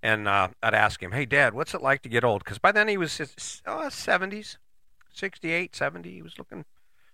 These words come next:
yeah, he was showing his age. And so I'd ask him, and he'd, he'd tell me, he'd say, "No, I don't wanna ruin the surprise." Ugh,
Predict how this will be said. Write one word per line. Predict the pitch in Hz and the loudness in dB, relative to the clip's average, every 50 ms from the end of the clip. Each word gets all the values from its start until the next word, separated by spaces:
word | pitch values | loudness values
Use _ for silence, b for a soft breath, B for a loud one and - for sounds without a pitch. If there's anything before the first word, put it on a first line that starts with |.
| _ - | _ -6
yeah, | - - | -4 -2
he | 160 | -2
was | 185 - | -2 -4
showing | - - 196 165 143 | -4 -4 -2 -2 -2
his | 117 92 - | -4 -6 -8
age. | - 123 110 - - - _ - - - - - - _ - _ - | -12 -16 -18 -20 -20 -20 _ -20 -20 -20 -20 -20 -20 _ -20 _ -6
And | 123 131 123 117 113 107 98 - - - _ - - _ _ - - _ _ - | -4 -2 -2 -2 -4 -6 -10 -14 -16 -20 _ -20 -20 _ _ -20 -20 _ _ -16
so | - - 135 131 127 120 117 113 110 - - - - _ - - - _ - - - - | -2 2 4 4 4 4 2 0 -4 -6 -10 -18 -20 _ -20 -20 -20 _ -20 -20 -2 2
I'd | 127 120 120 | 4 4 6
ask | 120 127 147 185 - - | 6 4 4 2 0 -2
him, | 127 120 113 | -6 -6 -6
and | 110 | -6
he'd, | 113 107 117 | -6 -8 -8
he'd | 123 120 127 123 117 - | -10 -12 -10 -12 -12 -8
tell | - 147 151 160 | -6 -4 -4 -4
me, | 151 113 95 | -4 -4 -6
he'd | 85 - | -6 -8
say, | - 101 110 | -8 -10 -6
"No, | 131 156 160 | -4 -2 0
I | 170 170 170 170 165 | 2 2 2 2 2
don't | 170 156 | 0 0
wanna | 143 135 131 | -2 -2 0
ruin | 123 120 117 | 0 -2 -4
the | 113 104 | -4 -8
surprise." | - 117 - - 78 - - - - - - _ _ - - _ - - - _ - - - - - - - _ _ _ _ - - - _ _ - - - _ - - - - - - - | -10 -12 -12 -12 -12 -12 -12 -16 -20 -20 -20 _ _ -20 -20 _ -20 -20 -20 _ -20 -20 -20 -20 -20 -20 -20 _ _ _ _ -20 -20 -20 _ _ -20 -20 -20 _ -20 -20 -20 -20 -20 -12 -4
Ugh, | 151 143 135 120 | 0 2 2 2